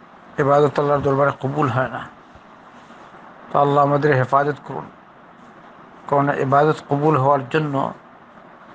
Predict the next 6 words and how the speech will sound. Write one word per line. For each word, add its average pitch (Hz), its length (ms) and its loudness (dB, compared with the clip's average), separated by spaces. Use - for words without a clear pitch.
অবশ্যই 156 680 0
দুটি 143 260 0
শর্ত, 135 320 -4
একটা - 220 -2
হচ্ছে 135 240 -2
ইখলাস, 143 560 0